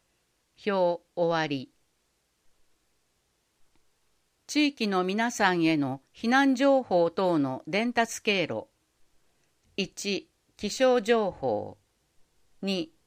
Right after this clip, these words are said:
災害情報。三、避難情報の三項目があります。一、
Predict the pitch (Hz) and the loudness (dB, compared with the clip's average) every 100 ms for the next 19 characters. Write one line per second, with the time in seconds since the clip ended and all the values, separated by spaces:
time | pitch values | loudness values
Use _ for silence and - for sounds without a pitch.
0 | _ - 240 247 233 226 226 190 214 196 | _ -6 2 2 4 0 0 -2 -2 -2
1 | 165 - 110 95 87 - _ _ _ _ | -4 -2 -2 -2 -8 -18 _ _ _ _
2 | _ _ - 226 208 190 - _ _ - | _ _ -4 0 0 -4 -14 _ _ -6
3 | 233 254 269 247 262 247 226 175 147 131 | -2 0 0 0 2 0 0 0 0 -2
4 | 123 123 - 240 254 254 269 247 208 170 | -8 -12 -8 -2 -2 2 4 4 2 -4
5 | 160 156 - 139 127 117 131 - - _ | -2 -2 -2 -6 -6 -8 -10 -12 -18 _
6 | _ _ _ _ _ _ _ _ _ _ | _ _ _ _ _ _ _ _ _ _
7 | _ _ _ _ _ _ _ 185 160 - | _ _ _ _ _ _ _ -10 -10 -8
8 | 196 160 | -8 -8